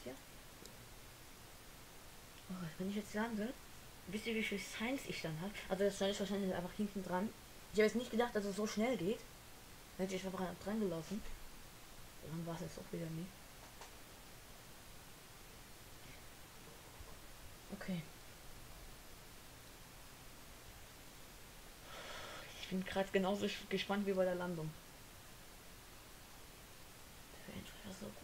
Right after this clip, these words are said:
gut, ey. Das war, meine anderen Re-Entries, die sehen immer total, die sind, nö. Da bin ich, hab ich bei, äh, kann ich bei Höhe siebentausend konnte ich letztens meinen Fallschirm nicht öffnen,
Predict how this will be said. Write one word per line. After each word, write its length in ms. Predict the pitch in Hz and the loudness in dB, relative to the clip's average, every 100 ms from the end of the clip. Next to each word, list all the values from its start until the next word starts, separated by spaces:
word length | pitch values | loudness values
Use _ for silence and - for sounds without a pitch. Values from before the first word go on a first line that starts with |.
| 226 | -4
gut, 120 | 214 - | -4 -4
ey. 60 | 165 160 | -8 -6
Das 180 | 156 - | -4 -4
war, 60 | 208 - 208 - - | -4 -6 -8 -10 0
meine 220 | 208 208 | 6 6
anderen 300 | - 233 240 | 6 4 4
Re-Entries, 440 | 233 190 214 220 214 | 4 4 4 4 2
die 80 | 208 | 4
sehen 240 | 190 214 226 | 6 6 6
immer 200 | 226 202 | 4 4
total, 360 | 196 190 208 226 - - 180 | 2 6 8 8 6 -6 0
die 120 | 180 | 4
sind, 180 | 196 233 | 4 6
nö. 260 | 196 170 160 151 - - - - - - - | 6 8 6 0 -8 -10 -10 -10 -10 -2 4
Da 40 | |
bin 220 | 175 214 | 6 6
ich, 160 | 233 226 | 6 8
hab 100 | 214 | 8
ich 160 | 226 | 8
bei, 160 | - 208 | 10 10
äh, 360 | 202 196 196 190 - - - - - - - - - - - - - - - - - | 10 10 8 6 0 -12 -12 -12 -12 -12 -12 -12 -12 -12 -12 -12 -10 -10 -10 -10 2
kann 160 | 202 | 6
ich 140 | 214 - | 6 8
bei 180 | 196 | 8
Höhe 320 | 190 214 208 190 | 10 8 8 6
siebentausend 960 | 165 247 269 262 208 226 285 202 208 | 4 2 2 2 6 8 8 4 4
konnte 240 | 226 220 220 | 4 4 4
ich 100 | 208 | 4
letztens 380 | 208 - 220 | 4 4 0
meinen 180 | 208 185 | 4 4
Fallschirm 360 | 190 262 240 180 | 6 4 6 6
nicht 160 | 165 | 6
öffnen, 360 | 160 165 180 226 | 4 4 4 4